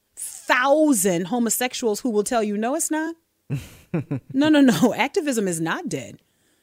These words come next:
Speaker 1: We move the ball every day with activism.
Speaker 2: Mm.
Speaker 1: We're active on Twitter. We're active on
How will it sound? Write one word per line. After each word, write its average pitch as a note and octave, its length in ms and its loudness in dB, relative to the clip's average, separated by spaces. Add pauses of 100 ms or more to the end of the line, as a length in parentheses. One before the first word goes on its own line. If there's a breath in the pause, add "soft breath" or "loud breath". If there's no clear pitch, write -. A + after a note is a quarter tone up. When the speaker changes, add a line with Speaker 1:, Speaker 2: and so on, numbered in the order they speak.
(140)
Speaker 1:
We B3+ 260 4
move C4 200 2
the G#3 80 0
ball F#3+ 360 2
every G#3 400 -2
day F#3 400 0
with F3+ 240 0
activism. F#2+ 1200 -8
Speaker 2:
Mm. - 80 -6
Speaker 1:
We're D#4 80 4
active G3+ 400 0
on D3 220 -6
Twitter. F4 420 -2
We're B3+ 160 2
active F3+ 360 -4
on C#3+ 200 -4